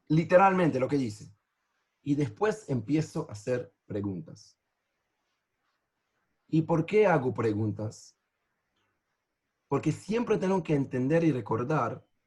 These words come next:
que no es una historia nada más. Siempre tengo que recordar, número uno, regla una. No es una historia para contar a mis hijos antes que vayan a dormir.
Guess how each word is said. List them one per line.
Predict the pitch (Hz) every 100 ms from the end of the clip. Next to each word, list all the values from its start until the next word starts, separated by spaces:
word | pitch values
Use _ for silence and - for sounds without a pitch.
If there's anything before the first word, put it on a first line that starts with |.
| _ _ _ _ _ _ _ _ _
que | - 165
no | 185 233
es | 247 196
una | 165
historia | 131 107 - 135 123 120
nada | 113 110 107
más. | 107 101 -
Siempre | - - 226 226
tengo | 202 202
que | 170 156
recordar, | 143 160 139 165 175 165 _ _
número | 131 160 156 139
uno, | 160 127
regla | 117 147 131
una. | 143 147 107 104 _ _ _ _ _ _ _ _ _ _ _ _ _ _
No | - 269
es | 427 233
una | 196
historia | 151 - - 180 180 170
para | 156 139 135
contar | 127 123 139
a | 135
mis | 123 131
hijos | 139 120
antes | 131 131
que | 110
vayan | 117 117 113
a | 104
dormir. | 104 101 82